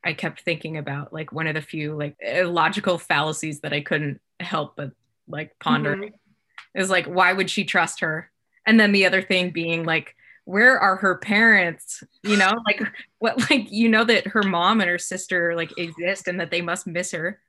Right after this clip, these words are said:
Speaker 1: when she, like, sneaks out of bed in the morning. But, like, Natalia, you were saying, like, she just has bread and cheese. And I was like, what has happened to the rest of her family? <laughs>
Speaker 2: On the notion of the Witch of the Waste, like,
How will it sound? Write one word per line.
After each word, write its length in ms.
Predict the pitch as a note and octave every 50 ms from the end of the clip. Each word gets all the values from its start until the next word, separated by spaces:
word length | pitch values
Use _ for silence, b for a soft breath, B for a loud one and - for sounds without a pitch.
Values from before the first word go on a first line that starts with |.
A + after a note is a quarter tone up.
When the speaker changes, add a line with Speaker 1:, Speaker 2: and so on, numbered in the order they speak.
| _ -
Speaker 1:
when 100 | - G3
she, 120 | - G3
like, 160 | F3+ F3+ F3+ F3+
sneaks 380 | - - - F#3+ F#3 - -
out 140 | F#3 E3+ F3
of 80 | F3 -
bed 160 | D#3+ D#3+ E3+
in 60 | E3+
the 60 | D#3+
morning. 400 | D#3+ D3+ D3+ D3+ D3+ E3 F3 F#3+ -
But, 160 | D#3+ D#3 - -
like, 180 | D#3+ D#3 - _ _ _ _ _ _ _ _ -
Natalia, 340 | G3 G3+ - G3 F#3 F3+ F3+
you 180 | E3+ E3 E3 E3+
were 80 | E3+ F3
saying, 300 | - - F3 E3 E3 E3
like, 160 | E3 E3+ E3
she 140 | - - G3
just 220 | E3+ E3+ E3 - - - A#3+ -
has 180 | - - F3+ F3
bread 200 | - - F3 F3+
and 120 | - E3+ G#3
cheese. 340 | - - E3 D#3 D#3+ D3+
And 100 | - A2
I 40 | C#3
was 100 | E3+ F3+
like, 160 | - - - B B B B B B B
what 100 | - G#3+ G#3+
has 80 | G#3+
happened 340 | A3+ A3+ G#3 A3+ - G3 A#3
to 40 | G#3
the 80 | F#3+
rest 180 | F#3 F#3+ A3 -
of 60 | G3 F#3
her 80 | A#3
family? 520 | G#3 - A3+ A3 G#3+ A3+ A3+ A3 A3+ A#3 - _ _ _ _ -
<laughs> 540 | E4 - - _ _ _ _ _ _ _ -
Speaker 2:
On 200 | A#3+ B3+ C#4 C#4+
the 200 | C#4 A#3+ G#3+ -
notion 480 | - A3 G#3+ G#3 A3+ A3+ A#3 A#3 - A#3
of 100 | G#3+ F#3+
the 80 | F#3 F#3
Witch 180 | G3 G3+ -
of 80 | G#3 F3
the 60 | F#3
Waste, 200 | F#3 F#3 F#3 F3+
like, 180 | - G3+ G3+ -